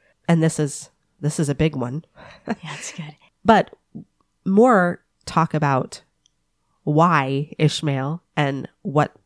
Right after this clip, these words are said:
Speaker 1: the result of all of that is. So Ishmael is the technical firstborn son of Abram. Not yet Abraham, right?
Speaker 2: No, I don't think so. Not yet.
Speaker 1: Not yet.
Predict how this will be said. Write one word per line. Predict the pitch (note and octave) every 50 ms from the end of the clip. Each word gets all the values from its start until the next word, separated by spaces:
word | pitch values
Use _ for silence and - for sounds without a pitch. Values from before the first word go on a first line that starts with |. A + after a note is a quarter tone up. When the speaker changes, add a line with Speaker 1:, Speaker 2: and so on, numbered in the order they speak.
| _ _ _ _ _ -
Speaker 1:
the | - D#3+
result | C#3 D3 C#3+ C3+ C#3 C3+ D#3 - -
of | C#3 C#3
all | C3+ C3+ C#3 C#3
of | C#3+
that | D#3 C#3 C#3+ C#3+
is. | C#3+ C#3+ D#3 - - - _ _ _ _ _ _ _ -
So | - - - F3+ E3+ D#3+ D#3 D#3+ - - - - - - _ _ _ _
Ishmael | - G3 - - E3 D3+ C#3 C3+ C3+ D3+ G3+ A#3 _ _ - _ _ _ _ -
is | - E3 D#3 D3 D3+ D#3 E3 - - - - _
the | - D#3+ E3 D#3+ D3 D3 C#3+ C#3+ D3+ D#3+ D#3+ - _ _ _ _ _ _ -
technical | - - F#3 E3 B2+ A#3 A3+ - A3+ A#3 A3
firstborn | - - F3 F3 - - - - D#3 D#3 D#3+ E3+
son | E3+ - - D3 C3 B2+ C#3 C#3+ D#3 - _ _ _ _ _ _ _ -
of | D#3 C#3+ - - _ _ _ _ _ _ _ _ _ _ -
Abram. | F3 E3 E3 E3+ D3+ C3+ - B2 - B2+ C#3+ G3 B3 _ _ _ _ _ _ _ _ _ _ _ _ _ _ _ _ _ _ _ _ _ _ _ _ - E3
Not | D#3+ F3+ G#3 A#3
yet | G3 - -
Abraham, | D3+ D#3 E3 E3 D3 B2+ B2+ B2+ C3 C#3
right? | C3+ C3+ F3 G#3+ A#3 - - _ _ -
Speaker 2:
No, | G3 G3
I | A3+
don't | B3 -
think | D4 D#4 -
so. | - - D#3
Not | E3 E3 F3 - -
yet. | -
Speaker 1:
Not | E3+ F3 -
yet. | E3 D3+ C3 - - - -